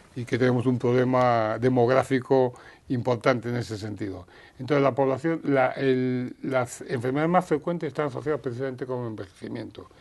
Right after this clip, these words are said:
como es la demae, la degeneración macular asociada a la edad, en sus dos formas, tanto húmeda como seca. Ahí, por ejemplo, en la forma seca, que hasta ahora no había tratamiento,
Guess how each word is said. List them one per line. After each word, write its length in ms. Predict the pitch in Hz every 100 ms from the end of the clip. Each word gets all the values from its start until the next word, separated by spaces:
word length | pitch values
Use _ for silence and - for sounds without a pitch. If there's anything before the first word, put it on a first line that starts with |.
| - - -
como 240 | 120 135
es 60 | 135
la 120 | 131
demae, 420 | 120 131 156 190
la 120 | 156
degeneración 500 | 117 - 113 113 123
macular 320 | 120 - 117 117
asociada 400 | - - 120 113
a 100 | 117
la 60 |
edad, 160 | 139 170 - - - - _ _
en 140 | 147 139
sus 160 | 160
dos 140 | 185 -
formas, 340 | 151 131 123
tanto 300 | 151 139 170
húmeda 260 | 170 165 139
como 220 | 135 123
seca. 400 | 123 - 113 -
Ahí, 120 | 123 127
por 200 | 139 127
ejemplo, 280 | 151 135
en 60 | 113
la 60 | 107
forma 220 | 131 127
seca, 320 | 147 - 117
que 120 | 120
hasta 300 | 117 - -
ahora 100 | 135 135
no 60 |
había 180 | 131 135
tratamiento, 640 | 131 143 143 147 143 151